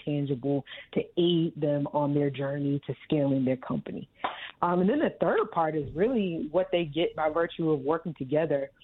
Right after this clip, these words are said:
which is, you know, they really form some strong bonds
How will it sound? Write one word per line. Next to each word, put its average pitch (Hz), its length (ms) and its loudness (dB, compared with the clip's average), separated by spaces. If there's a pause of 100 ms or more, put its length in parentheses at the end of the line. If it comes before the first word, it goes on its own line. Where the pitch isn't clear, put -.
(320)
which 160 260 0
is, 151 320 2 (100)
you 156 180 -4
know, 151 80 2
they 156 260 0
really 170 540 2 (160)
form 160 400 0
some 165 120 -2 (120)
strong 160 400 0
bonds 156 560 0